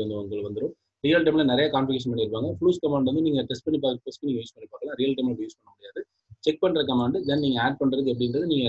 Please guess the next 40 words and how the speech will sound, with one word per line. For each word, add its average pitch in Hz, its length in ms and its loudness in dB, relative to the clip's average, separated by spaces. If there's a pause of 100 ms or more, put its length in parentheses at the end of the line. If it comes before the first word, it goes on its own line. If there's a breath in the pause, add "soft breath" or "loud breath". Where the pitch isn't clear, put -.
லேர்ன் 127 200 4
பண்றதுக்கு 123 320 0
நீங்க 107 140 -4
யூஸ் 107 120 -10
பண்ணிக்கலாம். - 200 -20 (200)
சரிங்களா? 101 280 -10 (360)
ஓகே, - 180 -12 (340)
இப்போ 123 140 2 (100)
more 165 180 8
than 170 140 4
நம்ம 139 200 6
கான்ஃபிகரேஷன் 135 460 4
செக்யூரிட்டி 143 360 0
லைஸ் 139 220 2 (100)
நீங்க 120 140 2 (220)
ஒரு 110 100 4 (120)
Linux 123 220 0
சிஸ்டத்தை 113 280 -4
நீங்க 110 140 -4
இது 120 120 -6
பண்றதுக்கு 110 380 -4 (380)
ஐ 123 140 2
பி 123 100 0
டேபிள் 107 220 -2
யூஸ் - 160 -8
பண்ணலாம். 120 280 -4 (460)
பேசிக் 165 300 2
லெவல்ல 143 240 4 (640)
போர்ட் 123 240 0
எனேபிள் 117 320 -2
இது 110 180 -14
பண்றதுக்கு 104 420 -8
நீங்க, 151 140 -2 (480)
ஆஹ், 104 300 -6
ஃபயர்வால் 127 340 2
கமாண்ட், 104 260 -2
அதாவது 117 200 0
இ 127 80 2
எஃப் 117 120 -6
டபிள்யூ 101 240 -6